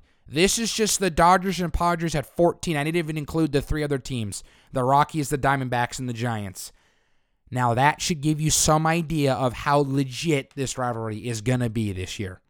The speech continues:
All right, baseball, it is time to take a backseat and retire for this episode, 'cause next up we have N B A, baby. Woo, woo, woo, woo.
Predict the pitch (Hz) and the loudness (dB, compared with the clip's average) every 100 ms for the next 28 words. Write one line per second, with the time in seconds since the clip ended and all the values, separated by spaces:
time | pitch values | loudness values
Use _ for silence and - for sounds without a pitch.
0 | _ _ _ _ _ - 143 135 147 135 | _ _ _ _ _ -6 0 2 2 2
1 | 139 147 - 151 147 - 175 175 175 165 | 0 0 2 4 4 4 2 2 0 0
2 | 135 160 165 - 180 180 170 170 190 196 | 2 2 2 0 0 0 2 4 4 6
3 | 196 202 185 - 185 185 202 190 - 180 | 4 4 0 2 0 0 0 2 2 0
4 | 202 233 226 - 214 208 202 196 180 185 | 0 2 0 4 4 6 4 4 4 4
5 | 175 139 160 160 156 156 170 170 131 165 | 4 2 2 4 4 6 8 6 6 8
6 | 185 151 196 202 170 127 185 294 277 302 | 8 6 6 6 6 4 4 6 6 6
7 | 269 226 285 165 262 311 339 339 320 | 6 4 2 2 2 8 10 10 10